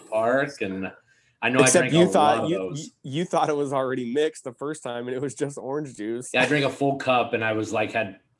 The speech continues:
Speaker 1: full-on placebo effect, being like, "Am I getting drunk? Like, I don't taste champagne." And then he's like, "Yeah, that's only orange juice." <laughs> Oh, whoops. Okay.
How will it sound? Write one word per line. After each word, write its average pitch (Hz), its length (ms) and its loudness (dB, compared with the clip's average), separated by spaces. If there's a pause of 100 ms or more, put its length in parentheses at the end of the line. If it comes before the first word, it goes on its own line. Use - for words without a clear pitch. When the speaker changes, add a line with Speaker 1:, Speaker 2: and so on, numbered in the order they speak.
Speaker 1:
full-on 123 340 0
placebo 120 540 -2
effect, 98 360 -4
being 101 220 -6
like, 95 200 -6
"Am 95 100 -10
I 135 80 -6
getting 240 300 -4
drunk? - 520 -8
Like, 110 260 -4
I 110 60 -8
don't 190 200 -6
taste 143 300 -6
champagne." 117 720 -4
And 87 100 -14
then 107 80 -8
he's 123 120 -4
like, 113 180 -6
"Yeah, 131 80 0
that's 151 200 2
only 190 220 4
orange 123 300 2
juice." 104 520 -2 (160)
<laughs> - 240 0 (460)
Oh, 135 260 0
whoops. 127 440 -4 (380)
Okay. 110 420 -4